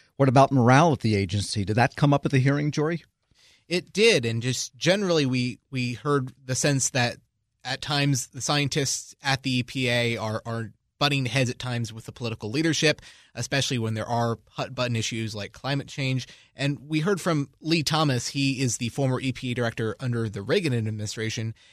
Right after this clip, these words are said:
Speaker 2: And he said that morale really just stems from this feeling that the scientists are being heard and that the public has a chance to weigh in on these regulatory proposals.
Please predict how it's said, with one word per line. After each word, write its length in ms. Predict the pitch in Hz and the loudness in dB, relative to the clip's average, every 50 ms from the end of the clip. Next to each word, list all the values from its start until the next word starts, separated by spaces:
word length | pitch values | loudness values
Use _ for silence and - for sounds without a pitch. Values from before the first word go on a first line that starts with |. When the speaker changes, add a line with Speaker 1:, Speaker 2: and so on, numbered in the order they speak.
| _ _ _ | _ _ _
Speaker 2:
And 320 | - 123 139 143 143 131 | -2 0 0 2 0 -2
he 160 | 135 - 185 | -4 -6 -4
said 180 | 208 - 208 180 | -2 -2 0 0
that 200 | 180 175 - - | 0 0 -2 -2
morale 420 | 156 147 143 139 147 160 165 165 151 | -2 0 2 4 4 4 4 2 2
really 240 | 143 156 160 160 143 | 2 2 2 2 0
just 260 | 135 - - - - | -2 -4 -8 -10 -10
stems 440 | - - - - 151 156 160 160 - | -12 -8 -4 0 0 2 2 0 -2
from 140 | - 143 | -2 -2
this 160 | 123 110 - - | -4 -2 -4 -4
feeling 360 | - - 147 156 151 147 135 | -4 -2 0 2 2 2 0
that 100 | 123 - | 0 -2
the 80 | - 110 | -2 -2
scientists 560 | - 139 127 131 127 123 127 117 - - - - | -2 0 0 0 0 -2 -2 -4 -4 -6 -6 -8
are 120 | 123 123 110 | -8 -6 -4
being 280 | 117 123 120 113 107 | -4 -2 -4 -4 -4
heard 400 | 104 - 139 151 160 160 147 139 - - - _ _ | -4 -2 2 2 2 2 2 -2 -6 -16 -20 _ _
and 100 | - 139 | -2 0
that 100 | 139 131 | 0 0
the 60 | - 123 | -2 -4
public 280 | 120 147 127 135 123 | -6 -4 -4 -4 -6
has 120 | - 123 123 | -6 -6 -6
a 60 | 113 | -6
chance 340 | - - 160 156 143 - - | -4 -4 -4 -4 -4 -4 -4
to 120 | - 131 | -2 -2
weigh 320 | 113 110 107 107 117 143 | -2 0 0 0 0 0
in 220 | 165 139 120 120 113 - | 0 0 0 -2 -4 -4
on 120 | 131 120 | -4 -4
these 200 | 113 110 104 110 | -4 -4 -4 -4
regulatory 440 | 117 120 113 110 104 - 123 113 104 | -4 -4 -2 -4 -4 -4 -4 -4 -4
proposals. 680 | - 101 - - 131 131 113 104 87 - - - - | -6 -6 -4 -2 -2 -2 -2 -6 -8 -16 -20 -20 -20